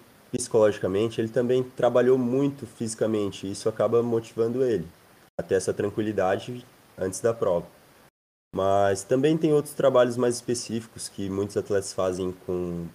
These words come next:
uma psicóloga esportiva ou com coaching até. Isso auxilia a chegar lá com essa determinação, com esse foco em apenas fazer a prova, a sua melhor prova, e dar o seu melhor em busca da medalha, né?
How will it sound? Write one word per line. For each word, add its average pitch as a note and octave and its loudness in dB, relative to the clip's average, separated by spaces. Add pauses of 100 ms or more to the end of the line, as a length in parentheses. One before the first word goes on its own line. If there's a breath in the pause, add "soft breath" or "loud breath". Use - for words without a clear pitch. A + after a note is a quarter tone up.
(120)
uma E2+ -6
psicóloga F#2 -2
esportiva G#2+ -4 (640)
ou F#2+ 2
com F#2 -2 (140)
coaching A2+ 0
até. F#2 -2 (960)
Isso B2 -2 (220)
auxilia G2+ 0
a G#2+ 4
chegar G2 -2
lá F#2+ 0 (520)
com G2+ -4
essa G2 -2
determinação, G2 -4
com - -8
esse F#2 -6
foco F#2 -2
em G#2 -8 (120)
apenas G2 -2
fazer G2 2
a G2 4
prova, F#2+ -2
a - -4
sua F2+ -4
melhor F#2 0
prova, F#2+ -2 (640)
e - -12
dar F2+ 2
o F2+ 2
seu - -4
melhor F2+ 0
em F#2+ -2
busca F#2 -4
da F#2 -4
medalha, E2 -6
né? D2+ -14